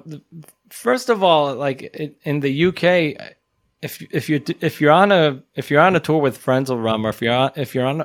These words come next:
if you're on a bus tour, then I feel you're covered. But unlike, uh, you know, certain parts of Europe,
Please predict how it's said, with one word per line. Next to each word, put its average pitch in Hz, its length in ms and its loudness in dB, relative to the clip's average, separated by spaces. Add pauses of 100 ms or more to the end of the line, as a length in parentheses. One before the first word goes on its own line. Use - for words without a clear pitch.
if 135 460 -2
you're 127 100 4
on 143 140 0
a 120 40 -2
bus 131 360 2
tour, 101 400 -2 (520)
then 110 220 -2 (340)
I 135 100 0
feel 156 220 4
you're 139 120 4
covered. 110 480 0 (340)
But 113 240 0 (600)
unlike, 190 480 2 (420)
uh, 131 260 -4
you 135 180 0
know, 120 340 -2 (920)
certain 151 300 2
parts 160 320 2
of 117 160 -6
Europe, 160 420 4